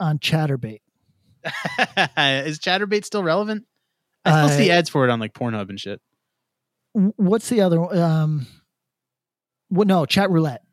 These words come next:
Speaker 1: We'll do it on Chat Roulette.
Speaker 2: Oh, that's gotta be even more. Is that still around?
Speaker 1: Uh, yeah, I use it every day. <laughs>
Speaker 2: Wow. All right.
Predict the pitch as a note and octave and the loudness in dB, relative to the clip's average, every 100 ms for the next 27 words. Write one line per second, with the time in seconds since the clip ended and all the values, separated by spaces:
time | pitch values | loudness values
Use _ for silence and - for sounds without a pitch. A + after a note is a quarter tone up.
0 | _ E3+ D#3+ G3 F3+ D#3 F#3 F3+ D#3 B2+ | _ -2 2 2 2 2 0 0 -2 -6
1 | G2 G2+ A2 G#2 C3+ F3+ - F#3 E3+ E3+ | -8 -6 -4 -2 0 -2 0 -2 -2 -6
2 | E3 D#3 D#3+ E3+ E3+ B2 _ _ _ - | -10 -8 -8 -6 -6 -8 _ _ _ -16
3 | C#3 B2+ E3+ - G#3 F#3 G3+ B3 - _ | -10 -8 -8 -2 2 6 6 4 -2 _
4 | _ _ _ _ _ - - - - - | _ _ _ _ _ -18 -18 -20 -14 -2
5 | D#3 C#3+ C3+ C#3+ D#3+ E3+ F3 A3+ D3+ - | 2 2 2 2 2 2 2 -2 -4 -8
6 | - - - - - - - _ _ _ | -14 -12 -8 -6 -8 -16 -20 _ _ _
7 | _ _ _ _ _ _ _ _ _ G2+ | _ _ _ _ _ _ _ _ _ -4
8 | A2+ G#2 F2+ B2 F#3 C#3 | -2 -2 -4 -4 -2 -4